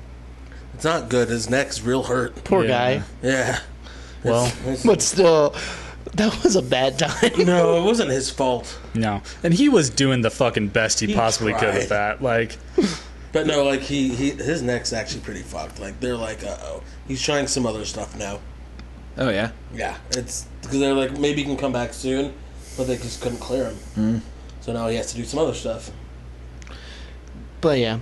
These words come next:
Speaker 4: Um, I don't, I can't think of anything else that happened on Raw.
Speaker 1: Um, there's gonna be a three-way for the tag titles next week.
Speaker 2: Oh, yeah. Fun.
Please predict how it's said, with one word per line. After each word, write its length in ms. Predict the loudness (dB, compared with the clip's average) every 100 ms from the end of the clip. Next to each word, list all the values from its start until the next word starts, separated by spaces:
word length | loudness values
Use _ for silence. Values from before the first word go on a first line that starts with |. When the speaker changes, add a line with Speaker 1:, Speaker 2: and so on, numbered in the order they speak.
| -6 -8
Speaker 4:
Um, 560 | -2 0 0 0 0 -2 -2
I 40 | -4
don't, 200 | -2 -4 -4
I 40 |
can't 200 | -2 -2
think 100 | 0
of 60 | 0
anything 240 | -2 -2
else 100 | -4
that 60 | -4
happened 240 | -6 -4
on 140 | -2 -2
Raw. 260 | -2 -2 -4 -10 -16 -16 -16 -16 -16 -18 -16 -16 -16 -16 -16 -6
Speaker 1:
Um, 360 | 0 4 4 4
there's 180 | 2 0
gonna 260 | 0 2
be 260 | 4 4 4 4 2
a 20 |
three-way 840 | -2 -2 2 2 4 6 6 4
for 380 | 0 0 2 0
the 440 | -2 -6 -6 -8 -10 -16 -16 -6
tag 300 | -2 -2 -4 -12
titles 420 | -8 -2 -2 -2 -2
next 260 | -4 -2
week. 140 | -4 -4 -4 0
Speaker 2:
Oh, 160 | 2
yeah. 280 | 4 4 4 0 -8 -16 -16 -16 -16 -16 -16 -16 -16 -16 -8
Fun. 340 | -2 -2 -2